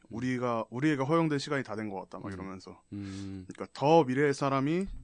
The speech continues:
Speaker 1: 지-, 뭐지? 그 영화의 배경이 된 시대를 구하기 위해서 만든
Speaker 2: 하나의 장치,
Speaker 1: 공간.
Speaker 2: 공간.
Speaker 1: 음,
Speaker 2: 음.
Speaker 1: 오차원의 고-, 공간이.
Speaker 2: 어, 그럴 수도 있고요.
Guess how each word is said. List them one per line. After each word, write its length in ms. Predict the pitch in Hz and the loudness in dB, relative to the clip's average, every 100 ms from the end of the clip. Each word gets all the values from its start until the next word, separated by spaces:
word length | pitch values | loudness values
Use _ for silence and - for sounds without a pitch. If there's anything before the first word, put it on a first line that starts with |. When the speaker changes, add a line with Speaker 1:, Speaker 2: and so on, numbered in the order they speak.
| - _ _ - _ _ _ _ - | -16 _ _ -20 _ _ _ _ -12
Speaker 1:
지-, 140 | 117 | -12
뭐지? 280 | 107 101 139 165 _ - | -8 -6 -6 -8 _ -4
그 500 | 151 151 147 131 104 _ _ _ - - | 2 4 4 0 -2 _ _ _ -12 0
영화의 420 | 135 151 151 135 | 4 6 6 4
배경이 360 | - 135 143 131 | 2 2 2 2
된 180 | 123 | 0
시대를 420 | 120 - 165 147 120 | -2 0 2 2 2
구하기 460 | - 123 113 104 | 0 0 2 -2
위해서 280 | 98 101 104 | -4 -4 -4
만든 420 | 92 101 101 92 - _ _ _ _ _ | -6 -6 -6 -8 -12 _ _ _ _ _
Speaker 2:
하나의 240 | - 151 131 | -8 -6 -4
장치, 260 | 127 131 | 0 2
Speaker 1:
공간. 240 | 110 92 117 | 0 -4 -6
Speaker 2:
공간. 400 | 127 113 113 - - | -2 -2 -2 -6 -12
Speaker 1:
음, 100 | 92 | -12
Speaker 2:
음. 240 | 92 90 87 | -10 -10 -8
Speaker 1:
오차원의 420 | 90 90 107 98 | -8 -6 -6 -6
고-, 200 | 92 - - | -8 -12 -14
공간이. 400 | - 101 95 87 _ _ _ _ _ _ _ _ _ | -12 -10 -10 -12 _ _ _ _ _ _ _ _ _
Speaker 2:
어, 220 | - 90 98 | -18 -18 -18
그럴 180 | - 139 | -12 -12
수도 140 | - 95 | -10 -16
있고요. 300 | - 85 | -14 -16